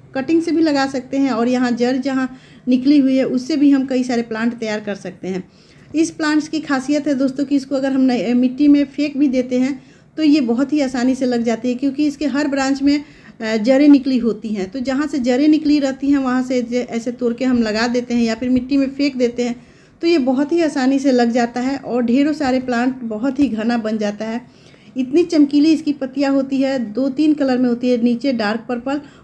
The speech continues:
ऊपर से हल्के ग्रीन और रेड के शेप में होती है, जो कि देखने में बहुत प्यारा लगता है।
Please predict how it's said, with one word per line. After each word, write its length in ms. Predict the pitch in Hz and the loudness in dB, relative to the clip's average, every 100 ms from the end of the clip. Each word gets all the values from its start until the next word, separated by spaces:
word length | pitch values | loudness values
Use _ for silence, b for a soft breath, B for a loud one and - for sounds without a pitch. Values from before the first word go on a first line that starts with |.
| B | B
ऊपर 280 | 254 254 330 | -2 0 -2
से 220 | 330 311 | 0 0
हल्के 360 | 277 226 226 285 | 0 0 0 0
ग्रीन 320 | 233 254 294 | 0 2 4
और 380 | 285 - 226 233 | 2 -2 0 2
रेड 280 | 226 262 254 | 2 0 0
के 100 | 302 | -6
शेप 260 | 285 262 262 | -4 -4 -2
में 80 | 262 | 0
होती 300 | 254 247 254 | 0 0 0
है, 80 | 254 | 0
जो 120 | 240 | -2
कि 100 | 240 | -2
देखने 280 | 220 220 247 | -2 -2 -2
में 160 | 233 | -2
बहुत 280 | 190 226 214 | -4 -6 -6
प्यारा 200 | 208 196 | -6 -4
लगता 340 | 190 185 - | -4 -6 -8
है। 140 | 180 | -12